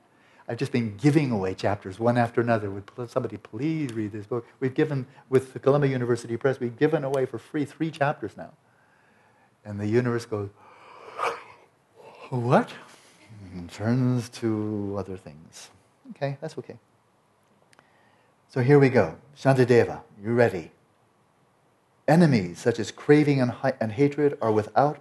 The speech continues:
arms, legs, and so on. They are neither courageous nor wise. How is it they've enslaved me?" So developing this attitude.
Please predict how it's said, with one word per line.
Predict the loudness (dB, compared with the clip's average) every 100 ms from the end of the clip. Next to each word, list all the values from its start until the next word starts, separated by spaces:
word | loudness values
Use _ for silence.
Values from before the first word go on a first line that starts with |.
| -4
arms, | -2 -2 -4 0
legs, | 0 0 -4
and | -10 -6
so | -6 -6
on. | -8 -16 _ _ _ _ _ _ 4
They | 6
are |
neither | 8 4 4
courageous | 2 2 6 8 6 2 -2
nor | -2 0
wise. | 2 2 0 -10 -18 -20 _ _ _ _
How | 0 4 6
is | 4 2
it | 0
they've | 0 0
enslaved | -4 -6 -4 -4 -4 -10 -18
me?" | -20 _ _ _ _ _ _ _ _ _ _ _ _ _ _ _ _ _ _ _ _ _ _ _ _ _ _ _ _ _ _
So | -12
developing | -8 2 4 4 2 -4
this | -6 -8
attitude. | -10 -10 -14 -16